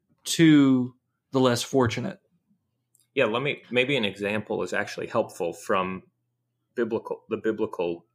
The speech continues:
Speaker 2: uh, witness. If you, if you look at the book of Ruth, you get a good example of this, I think, where Boaz, um, is a man of means, right? He's a, he seems to be a wealthy farmer of some sort, and he,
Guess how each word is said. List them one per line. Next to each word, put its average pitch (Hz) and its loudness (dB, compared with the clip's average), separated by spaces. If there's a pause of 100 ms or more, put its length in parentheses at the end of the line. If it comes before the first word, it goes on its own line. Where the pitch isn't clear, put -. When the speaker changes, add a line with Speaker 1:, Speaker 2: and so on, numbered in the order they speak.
(140)
Speaker 2:
uh, 92 -12
witness. 101 -6
If 107 -10
you, 104 -8
if 104 -10
you 107 -4
look 117 0
at 101 -6
the 101 -6
book 101 -6
of 95 -10
Ruth, 101 -8
you 101 -10
get 104 -4
a 95 -2
good 101 -4
example 95 -6
of 90 -10
this, - -8
I 85 -8
think, - -14 (180)
where 95 -2
Boaz, 98 0
um, 101 -10
is 98 -6
a 95 -6
man 98 -4
of 92 -8
means, 107 -4
right? 101 -4
He's 104 -10
a, 92 -6
he 95 -12
seems - -12
to 92 -12
be 95 -8
a 92 -6
wealthy 95 -6
farmer 98 -6
of 92 -10
some 101 -8
sort, 104 -4 (440)
and 95 -6 (120)
he, 107 -6